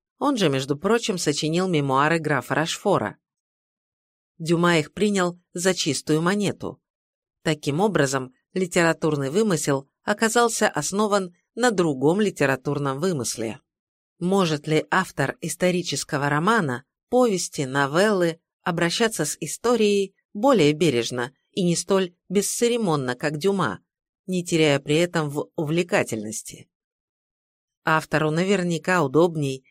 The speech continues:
если реальны второстепенные, фоновые персонажи и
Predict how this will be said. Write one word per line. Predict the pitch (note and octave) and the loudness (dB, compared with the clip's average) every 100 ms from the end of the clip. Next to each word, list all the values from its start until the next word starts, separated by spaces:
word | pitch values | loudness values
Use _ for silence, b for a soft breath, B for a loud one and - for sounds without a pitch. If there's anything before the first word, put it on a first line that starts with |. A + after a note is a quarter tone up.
| _ | _
если | F#3 F3+ - E3+ D#3 - | -4 -4 0 0 0 -2
реальны | D#3+ D3 C#3 C#3 | 0 0 0 -4
второстепенные, | C3+ E3+ E3 - A3 A3 D#3 A#2+ A2+ A2 A2 _ _ | -4 -4 -4 -6 -6 -2 -2 -2 -8 -10 -12 _ _
фоновые | - C#4 G3 C3 B2+ | -4 0 2 2 0
персонажи | B2 D#3 - G#3 E3+ A2+ A2+ G#2+ _ _ _ _ _ | 0 -4 -2 0 0 -2 -6 -12 _ _ _ _ _
и | - | -4